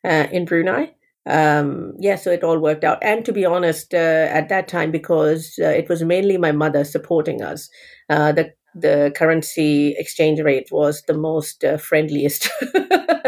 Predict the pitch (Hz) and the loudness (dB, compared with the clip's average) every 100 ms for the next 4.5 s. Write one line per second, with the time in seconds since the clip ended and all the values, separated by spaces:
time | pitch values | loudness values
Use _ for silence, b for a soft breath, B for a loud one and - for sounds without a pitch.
0 | 262 B 403 B 190 185 180 196 208 196 | -2 B -2 B 2 4 2 2 0 0
1 | 170 190 175 170 170 175 185 196 185 175 | 2 2 2 0 0 0 0 0 0 -2
2 | - 196 196 165 165 208 - 160 151 160 | 0 -2 0 2 2 0 2 4 4 2
3 | - 160 160 160 156 156 180 147 143 143 | 0 -2 -2 -6 -4 -4 -4 -2 -2 0
4 | 143 139 139 156 | -2 -2 -2 0